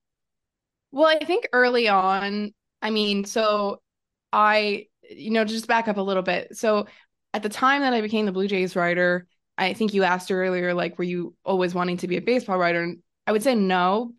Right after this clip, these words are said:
It was, I just wanted to be a writer. So I had been an editor for quite a long time, or it felt like a long time to me. I know it wasn't, in hindsight, it wasn't that long, but, uh,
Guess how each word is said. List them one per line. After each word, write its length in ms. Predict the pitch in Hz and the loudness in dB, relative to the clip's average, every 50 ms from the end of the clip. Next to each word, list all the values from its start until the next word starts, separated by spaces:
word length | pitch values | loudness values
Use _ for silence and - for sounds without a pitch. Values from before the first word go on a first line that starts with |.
| _ - | _ -6
It 100 | 208 196 | -4 -2
was, 260 | 185 175 196 190 - _ | -2 -2 -4 -6 -8 _
I 120 | - 214 226 | 0 0 0
just 140 | 247 233 226 | 0 0 0
wanted 220 | 226 214 220 202 | 0 0 0 -2
to 60 | 208 | -4
be 100 | 202 196 | -6 -6
a 60 | - | -4
writer. 380 | 208 185 180 180 175 175 175 175 | -2 0 0 0 0 0 -2 -4
So 420 | 175 - 208 185 180 180 180 175 - - - - _ - | -4 -4 -2 0 0 0 -2 -4 -6 -12 -20 -20 _ -6
I 100 | - 185 | -2 0
had 200 | 190 190 185 - _ - 208 | 0 0 -2 -6 _ -14 -4
been 160 | 208 226 226 | -2 0 2
an 100 | 233 220 | 2 2
editor 360 | 214 208 202 196 196 196 202 190 | 2 2 2 0 0 -2 -2 -4
for 160 | - 202 185 | -4 -6 -6
quite 240 | - 214 185 185 190 | -2 0 0 2 2
a 40 | |
long 200 | 190 185 185 185 | 2 2 0 0
time, 600 | 180 - - 190 185 180 180 180 180 180 180 185 202 _ - _ _ _ _ - | -2 -4 -2 0 0 2 2 0 0 -2 -2 -4 -6 _ -20 _ _ _ _ -2
or 240 | 294 254 214 - | 0 2 2 2
it 120 | - 240 247 | 2 0 2
felt 220 | - 262 226 196 | 2 2 2 2
like 140 | 185 190 180 | 2 0 0
a 60 | 190 | 0
long 220 | 175 170 175 175 175 | -2 -2 -4 -4 -6
time 300 | - 202 170 175 180 185 | -4 -2 -2 -2 -2 -4
to 140 | 185 202 | -6 -4
me. 240 | 185 196 180 180 175 | -4 -2 -2 -2 -2
I 60 | 180 | -2
know 120 | 185 180 175 | -2 -2 -4
it 80 | - | -2
wasn't, 320 | 185 185 185 175 175 - - | -2 -2 -2 -2 -4 -6 -4
in 80 | - | -6
hindsight, 460 | 185 180 196 185 180 180 180 180 175 175 | -6 -2 -2 -2 -2 -2 -2 -2 -2 -2
it 80 | 170 | -2
wasn't 220 | 165 180 170 175 170 | -4 -4 -4 -2 -2
that 180 | 170 170 160 | -2 -2 -2
long, 260 | 180 180 180 175 185 | 0 0 0 0 -2
but, 280 | 180 - 202 196 - - - - - - _ _ _ _ _ _ - | 0 0 0 0 0 -2 -8 -20 -20 -20 _ _ _ _ _ _ -2
uh, 280 | 202 208 202 190 185 | 2 2 4 4 2